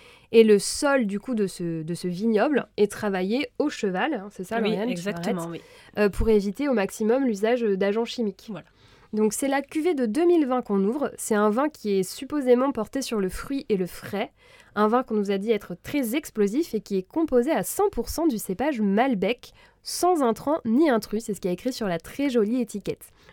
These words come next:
Speaker 1: Cette étiquette, justement, elle représente une main rougie par les tanins qui est restée imprimée sur la pierre après que l'un des vignerons s'y soit appuyé. Donc, euh,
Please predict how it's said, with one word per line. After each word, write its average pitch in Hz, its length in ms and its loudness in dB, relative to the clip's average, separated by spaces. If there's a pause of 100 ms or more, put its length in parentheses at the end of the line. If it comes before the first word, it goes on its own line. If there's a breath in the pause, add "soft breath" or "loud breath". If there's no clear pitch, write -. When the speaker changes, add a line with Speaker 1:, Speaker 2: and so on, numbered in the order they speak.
Speaker 1:
Cette 415 180 2
étiquette, 311 400 0
justement, 247 540 0
elle 226 160 4
représente 262 580 0
une 226 140 4
main 269 220 8
rougie 277 320 2
par 220 180 -2
les 190 100 2
tanins 240 440 2 (340 soft breath)
qui 240 160 2
est - 20 8
restée 247 380 2
imprimée 302 400 2
sur 254 180 0
la 190 120 2
pierre 247 360 0
après 233 260 -2
que 226 100 0
l'un 226 200 4
des 233 140 4
vignerons 226 580 4
s'y 226 200 -8
soit - 320 -2
appuyé. 196 480 -4 (100)
Donc, 170 220 -8
euh, 165 220 -2